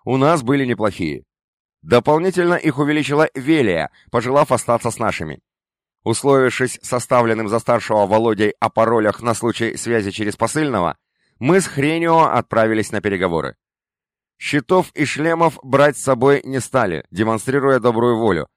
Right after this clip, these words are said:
Громоздких арбалетов тем более, но мечи с кинжалами к поясам прицепили, пружинные пистоли во внутренние карманы плащей сунули и по тайным огнестрелам затарились под завязку.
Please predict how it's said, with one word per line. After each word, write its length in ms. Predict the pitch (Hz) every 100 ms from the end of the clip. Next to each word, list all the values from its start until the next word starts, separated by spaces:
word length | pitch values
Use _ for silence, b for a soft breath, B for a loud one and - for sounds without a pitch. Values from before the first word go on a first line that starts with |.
| _ _ -
Громоздких 600 | 85 123 139 143 147 131
арбалетов 540 | 135 127 139 143 139
тем 200 | - 143
более, 340 | 143 127 85 69 _ _ -
но 180 | 104 123
мечи 260 | 127 -
с 60 | 170
кинжалами 580 | - 147 117 151 160 160
к 80 | -
поясам 400 | 131 117 131 135
прицепили, 600 | 143 - 147 143 82 - _ _ _
пружинные 500 | 117 107 135 120 113
пистоли 460 | 120 - 131 147
во 140 | 147 135
внутренние 500 | 110 110 110 113 107
карманы 400 | 113 107 113 107
плащей 320 | 110 - 127
сунули 480 | - 156 156 156 135 _ _
и 100 | 175
по 160 | 180 156
тайным 400 | 151 139 143 151
огнестрелам 600 | 131 120 - 131 143 139
затарились 560 | 113 113 117 110 104 -
под 160 | 101
завязку. 480 | 90 92 80 - 65